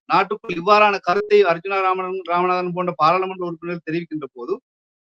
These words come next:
சில சந்தர்ப்பங்களே கடந்த கால, அ, மோசமான ஒரு சூ-, சூழலை ஏற்படுத்திய சஹ்ரான் போன்றவர்களுடைய மனதிலே, ஞானசார போன்றவர்களுடைய கருத்துக்கள் திணிக்கப்பட்டு, அவர்களுடைய முஸ்லிம்கள் மீதான வன்முறைகள் தி-,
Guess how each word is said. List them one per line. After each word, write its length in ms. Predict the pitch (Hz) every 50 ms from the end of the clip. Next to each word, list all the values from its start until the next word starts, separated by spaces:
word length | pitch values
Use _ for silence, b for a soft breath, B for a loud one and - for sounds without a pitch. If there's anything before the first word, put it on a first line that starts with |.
| _ _ 226
சில 80 | 220 208
சந்தர்ப்பங்களே 600 | 208 214 226 226 233 214 233 220 220 214 233 214
கடந்த 340 | - 180 180 202 226 226 226 190
கால, 240 | 202 208 202 202 202 196 190 180 175 - _ -
அ, 60 | 170 165 160 160 156 - _ _ _ _ _ _ _ _ _ _
மோசமான 420 | 175 196 196 196 202 196 196 196 190 185
ஒரு 140 | 175 175 170 165 156
சூ-, 200 | - - - -
சூழலை 380 | - - 202 196 196 196 180 165
ஏற்படுத்திய 440 | 170 160 - 151 143 - - 135 127
சஹ்ரான் 440 | - 165 160 170 185 185 185 175
போன்றவர்களுடைய 640 | 175 185 180 175 170 165 160 156 165 165 165 170 170 160 151 - _ _ _ _ _ _ _ -
மனதிலே, 360 | 156 170 180 180 175 175 175 160
ஞானசார 500 | 139 151 160 175 190 185 170 190 185 180 180
போன்றவர்களுடைய 580 | 156 170 180 175 175 175 165 156 165 160 160 156 -
கருத்துக்கள் 520 | - 156 160 160 - 185 - 175 165 151
திணிக்கப்பட்டு, 520 | - 165 170 160 170 165 160 160 156 - 170
அவர்களுடைய 460 | 156 151 151 156 156 170 160 165 165 165 156 156 151
முஸ்லிம்கள் 420 | 147 143 - 185 175 170 165 165
மீதான 360 | 156 160 156 156 156 156 151
வன்முறைகள் 540 | 143 139 143 160 165 165 165 156 156 151 -
தி-, 200 | - 147 139 135